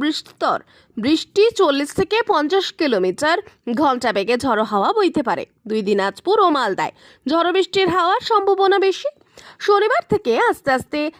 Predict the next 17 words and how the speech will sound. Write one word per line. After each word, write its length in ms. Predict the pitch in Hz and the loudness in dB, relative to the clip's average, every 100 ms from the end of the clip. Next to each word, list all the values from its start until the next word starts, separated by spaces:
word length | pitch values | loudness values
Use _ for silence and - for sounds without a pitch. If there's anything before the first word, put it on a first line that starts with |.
| _ 226 | _ -2
আবহাওয়ার 500 | 226 302 311 320 415 - | 0 0 2 2 2 0
উন্নতি 520 | 311 311 277 190 190 | 2 4 4 2 -2
হবে, 280 | 214 202 190 - _ | -2 -2 -4 -6 _
তবে 180 | - 175 | -6 -4
মালদা 420 | 202 190 196 190 294 | -2 0 0 0 0
ও 60 | 392 311 | 2 0
উত্তরের 440 | - 320 311 311 220 | -4 -4 -2 -2 -4
দিকের 320 | 277 349 359 - _ | -4 0 0 -2 _
তিন 240 | 294 311 277 | 2 4 4
জেলায় 420 | 208 151 170 165 - _ _ _ _ - | 0 -2 -2 -4 -8 _ _ _ _ -6
বজ্রবিদ্যুৎ 720 | 208 190 185 208 220 196 208 | -2 -2 -2 -4 -2 -2 -2
সহ 180 | 240 202 349 | -2 0 0
ঝড়ো 240 | 427 302 269 | 0 0 0
বৃষ্টি 300 | 262 - 320 277 | -2 -4 -2 0
বজায় 380 | 226 208 180 202 | 0 0 -2 -4
থাকতে 220 | 185 190 | -8 -6
পারে। 220 | 190 208 | -6 -6